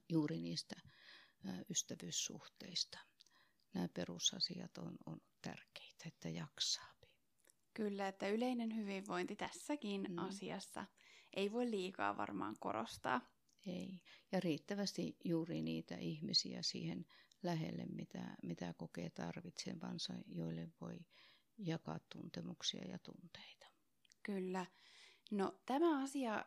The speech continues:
Speaker 2: ja ylipäätänsä se, että sain mahdollisuuden tulla haastattelemaan sinua, niin on ollut tosi, tosi mielenkiintoista. Ja sitten se, että nämä,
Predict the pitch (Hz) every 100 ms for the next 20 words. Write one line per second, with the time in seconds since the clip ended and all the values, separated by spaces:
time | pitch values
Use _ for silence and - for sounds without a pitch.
0 | - 214 196 - - 233 226 247 254 254
1 | 202 202 196 - 220 208 - 185 - -
2 | - - 220 214 247 254 214 202 202 196
3 | 190 202 202 214 262 294 - 311 311 294
4 | 269 254 247 240 226 220 220 220 208 202
5 | - - - - 220 214 190 - 226 220
6 | 202 233 320 294 254 233 214 208 - 202
7 | 196 202 196 190 190 202 196 196 190 190
8 | 190